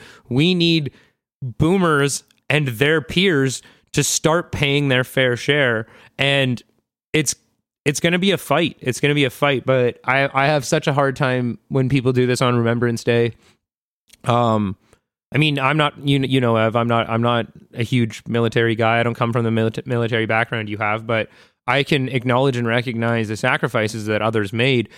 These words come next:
But I can also, I think, look at it pretty logically and go, I mean, what's the point in wearing one now? Their sacrifices were for nothing when these assholes burned it all to the ground.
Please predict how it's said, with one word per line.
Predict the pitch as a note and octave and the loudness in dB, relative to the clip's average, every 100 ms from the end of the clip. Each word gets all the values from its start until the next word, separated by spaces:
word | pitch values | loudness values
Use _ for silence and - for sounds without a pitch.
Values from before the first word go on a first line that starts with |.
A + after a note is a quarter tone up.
| - _ _ _ | -20 _ _ _
But | D3 C#3 A2+ _ _ _ - | 0 0 -2 _ _ _ -4
I | C3+ | 0
can | F#3 | 2
also, | D3+ D#3 E3 C#3 B2 - _ _ _ - | 2 2 2 2 0 -4 _ _ _ -4
I | C3 | -2
think, | - C#3 B2+ - | 0 -2 -2 -2
look | B2+ C3+ | 0 2
at | C3+ | 2
it | B2 G2+ | 0 0
pretty | C#3+ C3 | 0 2
logically | A#2+ C#3+ C#3+ - C3 A#2+ | 2 2 0 0 0 2
and | A#2+ | 2
go, | A#2+ A#2+ A#2 A2 - | 2 2 0 -2 -8
I | - A#2+ | -4 0
mean, | B2 A#2+ A#2 G#2+ _ _ _ _ _ _ - | 0 0 -2 -6 _ _ _ _ _ _ -2
what's | D3 | -2
the | - | -2
point | D3 D#3 D3+ | -2 2 2
in | C#3+ | 2
wearing | C3 D3 D3 | 2 2 2
one | C3 B2+ A#2+ | 2 0 0
now? | A#2+ A#2+ A#2 | 0 2 2
Their | B2 | 2
sacrifices | A#2 B2+ B2+ B2 B2+ A#2+ A#2 | 2 0 0 0 0 -2 -2
were | B2 | -2
for | - B2 | -2 0
nothing | A#2+ B2 A#2+ A2+ | 0 -2 -2 -2
when | A2 A2+ | 0 0
these | A2+ | 0
assholes | A2 A2 - A2 G#2 | 0 -2 0 -2 -2
burned | A2+ A2 G#2+ | -2 -2 0
it | |
all | A2 G#2 | 0 -2
to | |
the | G2 G2+ | -4 -4
ground. | G#2 A2 G#2 | -2 0 -4